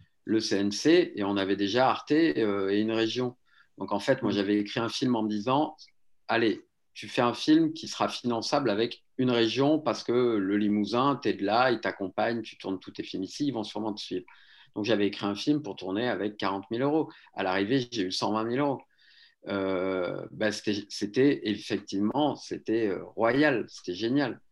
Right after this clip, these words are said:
Speaker 1: On n'a rien changé au scénario, on n'a rien changé à l'équipe.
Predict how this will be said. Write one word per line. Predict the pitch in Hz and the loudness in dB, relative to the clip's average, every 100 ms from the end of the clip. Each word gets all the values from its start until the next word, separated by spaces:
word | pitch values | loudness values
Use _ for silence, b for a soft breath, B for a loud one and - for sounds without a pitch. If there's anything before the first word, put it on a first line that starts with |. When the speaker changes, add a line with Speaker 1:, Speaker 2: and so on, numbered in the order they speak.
| _ _ _ | _ _ _
Speaker 1:
On | - | -4
n'a | 98 | -2
rien | 90 110 131 | 0 2 2
changé | 135 127 117 117 120 113 - _ _ - | 2 0 -2 0 -2 -2 -10 _ _ -12
au | - | -10
scénario, | 95 90 92 120 175 - - | -6 -6 0 4 4 4 -4
on | 92 | -8
n'a | 82 | -6
rien | 101 117 | -4 -2
changé | 120 107 101 101 | 0 -2 -2 -2
à | 92 | -2
l'équipe. | 92 - 185 | -2 -2 -4